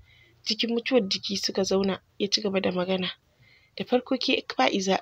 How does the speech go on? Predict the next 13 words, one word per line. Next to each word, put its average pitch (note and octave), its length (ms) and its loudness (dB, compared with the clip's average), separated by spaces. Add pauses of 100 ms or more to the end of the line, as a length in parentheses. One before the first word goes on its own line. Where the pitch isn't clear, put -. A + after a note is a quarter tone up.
(120)
kina A3 220 -2
ɗauke F3+ 320 -2
da A3 100 2
ƙwayar F3+ 340 2
cutar, - 300 -2 (440)
da G3 80 -16
farko B3 340 -8
ke - 260 -10 (120)
Fa'iza F#3+ 440 -8 (140)
kina G#3+ 220 -10
ɗauke F3+ 320 -10
da A3 100 -6
ƙwayar F3+ 280 -6